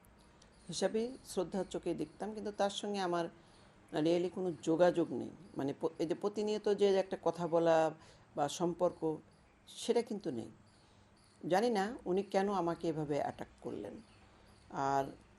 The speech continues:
আমি তাকে বিগত আঠারো সালে যে নির্বাচন উনি এখানে মনোনয়ন পেয়েছিল,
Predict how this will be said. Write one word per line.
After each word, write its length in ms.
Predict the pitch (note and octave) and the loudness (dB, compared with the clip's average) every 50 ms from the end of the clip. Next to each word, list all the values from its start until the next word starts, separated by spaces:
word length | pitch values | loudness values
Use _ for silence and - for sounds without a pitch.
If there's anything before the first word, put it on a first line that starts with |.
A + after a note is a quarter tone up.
| - - - - - - - - - - - - - - - - - - - - - - - - - | -20 -20 -20 -20 -20 -20 -20 -20 -20 -20 -20 -20 -20 -20 -20 -20 -20 -20 -20 -20 -20 -20 -20 -10 0
আমি 560 | - D#3 E3 F#3+ G#3 G#3+ A3 A3+ A3+ - - - - - - | 2 2 4 4 2 2 0 0 -2 -4 -8 -14 -12 0 2
তাকে 520 | F3+ F3 - - G3+ F#3+ G3 G3 G3 - - - - - - - - - - - - - - - - - | 2 2 4 2 0 0 2 0 -2 -4 -10 -16 -20 -20 -20 -20 -20 -20 -20 -20 -20 -20 -20 -20 -8 -6
বিগত 400 | D#3 D3+ E3+ F3+ E3+ F#3+ F#3 - | -4 -2 0 2 2 2 2 4
আঠারো 260 | F3+ F#3 - G3 G3+ | 0 0 0 -2 -6
সালে 240 | G3 - G#3 G3 G3+ | -6 -4 -4 -4 -2
যে 100 | F#3+ G3 | 0 0
নির্বাচন 580 | F#3 F3+ E3+ D#3 F#3 F#3 - G3+ G3 G3 F#3+ - - - - - | 0 0 2 2 0 0 0 -4 -6 -6 -8 -10 -12 -14 -10 -4
উনি 320 | E3+ E3 E3 E3 D#3+ D#3 - - - | -2 0 0 0 0 -2 -4 -8 -12
এখানে 260 | D#3+ D#3 - D#3+ D#3 D3+ | -12 -8 -6 -4 -2 0
মনোনয়ন 440 | D3+ D3+ D3+ D#3 D#3 E3 E3 D#3+ D#3 - | 0 0 0 0 2 0 0 -2 -2 -4
পেয়েছিল, 360 | F#3 G3 G3 - - G3 - | -4 -4 -4 -4 -8 -10 -10